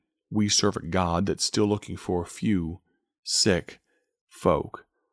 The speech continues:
Tomorrow on the broadcast, I'm going to share with you a personal illustration of a young man that came to know Christ.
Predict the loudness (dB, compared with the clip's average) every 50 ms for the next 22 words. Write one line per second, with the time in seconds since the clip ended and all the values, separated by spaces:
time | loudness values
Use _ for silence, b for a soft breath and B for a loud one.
0 | b b b b b 2 4 6 8 8 8 10 10 8 8 8 6 6 4 2
1 | 0 2 4 4 6 6 6 4 2 -2 -6 -4 -2 0 0 0 0 0 0 0
2 | 0 0 2 2 2 4 4 4 4 4 2 2 0 0 2 4 4 4 4 2
3 | 0 -2 -4 -4 -6 -10 -8 -6 -6 -6 -4 -4 -4 -2 -2 -4 -6 -4 -4 -4
4 | -2 -2 -4 -4 -4 -2 -2 -2 -2 -2 -4 -6 -6 -10 -14 -18 _ _ b b
5 | b b b b 2 4 4 4 4 4 4 4 4 4 4 4 4 4 4 4
6 | 2 2 0 -4 -6 -6 -4 -2 -2 0 0 0 0 0 0 -2 -4 -6 -6 -2
7 | -2 -2 -2 -2 -6 -8 -8 -8 -10 -10